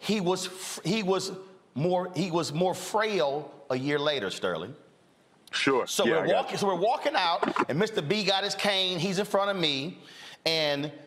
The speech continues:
Speaker 1: Mister Portier's to my left, and he and I are talking, and then all of a sudden he stumbles, and I,
Speaker 2: Hmm.
Speaker 1: and I catch him. I catch him,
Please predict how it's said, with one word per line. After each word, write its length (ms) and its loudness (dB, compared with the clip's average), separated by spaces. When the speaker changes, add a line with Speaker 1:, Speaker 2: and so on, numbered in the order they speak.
Speaker 1:
Mister 180 -2
Portier's 440 0
to 100 -4
my 140 4
left, 380 0
and 80 -2
he 120 0
and 100 2
I 120 4
are 100 -4
talking, 480 0
and 100 -4
then 140 0
all 160 2
of 80 -2
a 40 -2
sudden 500 -2
he 160 0
stumbles, 1000 -4
and 100 0
I, 120 2
Speaker 2:
Hmm. 340 4
Speaker 1:
and 140 2
I 100 2
catch 360 -2
him. 160 -4
I 100 0
catch 460 0
him, 120 -4